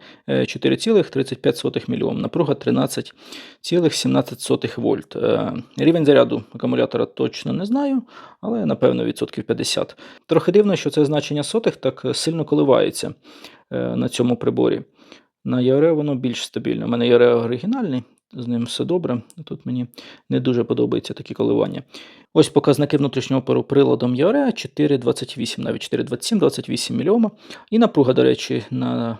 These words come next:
одну сотку менше відображається. Тут загалом показники більш стабільні. Одна сотка коливається, плюс-мінус, е, по опору. Поставив акумулятор на заряд, підключив від блоку живлення.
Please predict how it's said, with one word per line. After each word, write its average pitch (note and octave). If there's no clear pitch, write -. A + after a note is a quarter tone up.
одну B2
сотку -
менше B2+
відображається. A#2
Тут G#3+
загалом G#3
показники F3
більш C#3+
стабільні. B2+
Одна B2+
сотка C3
коливається, A3
плюс-мінус, B2+
е, A#2+
по -
опору. C3+
Поставив F3+
акумулятор D3+
на F3
заряд, C4
підключив D#3+
від C#3
блоку D3+
живлення. C#3